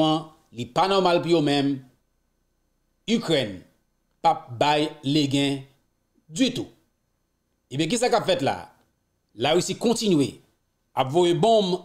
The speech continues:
nan tout kote nan peyi Ikren, men de lwen, yo pa ka parèt de prè, paske si yo ta parèt,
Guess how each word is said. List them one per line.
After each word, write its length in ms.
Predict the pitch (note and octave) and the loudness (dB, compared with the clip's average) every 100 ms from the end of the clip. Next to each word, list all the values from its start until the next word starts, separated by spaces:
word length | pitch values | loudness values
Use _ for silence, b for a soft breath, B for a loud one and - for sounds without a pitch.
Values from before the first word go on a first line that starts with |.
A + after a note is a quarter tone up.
| D#3+ | -2
nan 160 | D#3 D#3 | -2 0
tout 320 | C4+ C4 - - | -2 -2 -6 -2
kote 260 | A3+ A3+ G#3 | 2 2 2
nan 140 | F#3 | 0
peyi 240 | G3 F3+ | 0 0
Ikren, 460 | F3 - A3 D3 A2+ - _ _ _ _ - | 0 2 0 0 -6 -12 _ _ _ _ -4
men 240 | E3 G3 - - | 0 -2 -4 -2
de 160 | C#3+ | 2
lwen, 320 | F3 F3+ G3 F3+ - _ _ _ _ _ | 4 4 0 -2 -14 _ _ _ _ _
yo 100 | B2 | -4
pa 140 | C#3 | -2
ka 80 | F3+ | 0
parèt 300 | F3+ G3 F3+ | 2 2 2
de 140 | D#3 F3 | 2 2
prè, 220 | D#3+ F#3+ E3 - _ _ _ _ - | 2 0 0 -6 _ _ _ _ -8
paske 240 | C#3+ D#3 | -6 -4
si 160 | - G#3 | -4 0
yo 80 | G#3+ | 2
ta 160 | G#3+ | 4
parèt, 460 | G3 F#3 D#3 - | 4 2 0 -4